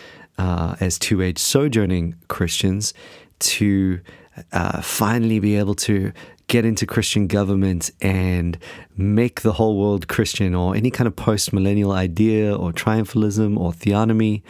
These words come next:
Uh, if anything, at our very zenith, what we're going to see is the flourishing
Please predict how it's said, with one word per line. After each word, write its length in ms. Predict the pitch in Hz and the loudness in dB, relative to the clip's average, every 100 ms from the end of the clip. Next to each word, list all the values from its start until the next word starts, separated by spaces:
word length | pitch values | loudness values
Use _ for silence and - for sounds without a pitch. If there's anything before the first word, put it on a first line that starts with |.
| - - - - - - 101 | -18 -18 -18 -18 -20 -8 -4
Uh, 140 | 98 | -2
if 140 | 98 - | 0 0
anything, 440 | 233 240 95 92 | 2 2 0 0
at 160 | 110 - | 0 0
our 120 | 104 | 0
very 280 | 98 143 107 | 0 0 0
zenith, 560 | 87 110 151 107 - | 2 2 2 0 -2
what 120 | - 117 | -2 2
we're 140 | 107 | 0
going 240 | 107 107 | 2 0
to 100 | 101 | 0
see 380 | 98 - 127 107 95 - | -2 0 2 2 -2 -2
is 260 | 98 85 - | -2 -2 -6
the 120 | 156 | -8
flourishing 800 | - - 123 127 117 95 90 | -6 0 2 2 0 -2 -2